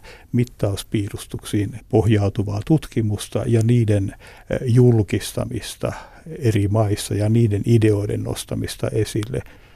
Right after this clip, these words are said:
Yhdistettynä sitten vielä sellaiseen asiaan, joka oli, tuli aivan uutena nyt mukaan antiikin ihannoinnissa, eh, ja siten klassismin ihannoinnissa, ja se on Kreikka. Koska Kreikka tuli vasta nyt sitten, eh, se ei ollut aikaisemmin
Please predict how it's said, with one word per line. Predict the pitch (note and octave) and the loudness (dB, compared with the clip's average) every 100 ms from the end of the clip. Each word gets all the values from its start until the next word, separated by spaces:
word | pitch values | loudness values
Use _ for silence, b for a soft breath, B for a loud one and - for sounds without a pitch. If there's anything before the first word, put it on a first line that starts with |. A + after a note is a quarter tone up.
| - | 0
Yhdistettynä | D3 B2+ G#2+ - - - A#2 | 4 4 2 -2 -4 -2 -2
sitten | C3+ - B2+ | -2 0 2
vielä | B2+ A#2+ | 4 2
sellaiseen | - C3 A2+ - A2 | 0 0 0 -2 -4
asiaan, | - - A2 A2 | -4 -4 -2 -2
joka | A2 A2+ | -2 -2
oli, | A2+ | -2
tuli | G#2+ A2+ A#2 | -2 -4 0
aivan | C#3+ C#3+ G#2 | 2 2 2
uutena | A2 G2 - A2 G#2 | -2 -6 -6 -8 -6
nyt | A2+ - | -6 -4
mukaan | A#2 A#2+ G#2+ F#2+ G#2+ b b b | -6 -4 -6 -6 -10 b b b
antiikin | B2 A2+ A#2 G#2 G#2+ | 4 4 2 -2 -2
ihannoinnissa, | A#2 A2+ G#2 G#2 G2+ G2+ - - G#2+ - b b b b | -4 -4 -4 -4 -6 -8 -8 -8 -8 -10 b b b b
eh, | B2 A2+ | -6 -4
ja | |
siten | G2 - A#2 B2 | -4 -4 -2 2
klassismin | C3+ B2 A2+ - G2+ | 2 2 -2 -2 -4
ihannoinnissa, | A2 G#2+ G2+ G#2 G#2 - - A#2 b b b | -2 -4 -4 -8 -10 -10 -8 -8 b b b
ja | A#2+ | -4
se | - | 0
on | A2+ | -2
Kreikka. | C3+ C3 G#2 - - - - B B B | 2 2 0 -6 -8 -8 -8 B B B
Koska | G#2+ G#2+ | -6 -6
Kreikka | - D3+ D#3+ - | -2 2 2 0
tuli | A#2 G2 G2 | 0 0 0
vasta | G2+ A#2+ - G2 | 2 2 2 2
nyt | A2+ A2+ | 2 2
sitten, | - - - G#2+ A#2 - B B B | -2 -8 -6 -6 -6 -12 B B B
eh, | A#2+ - | -8 -6
se | - | 0
ei | C3 | 4
ollut | A#2+ A2+ B2+ | 4 2 0
aikaisemmin | D#3 B2+ G#2+ G2+ - G2+ G#2 | 0 0 -2 -2 -2 -2 -4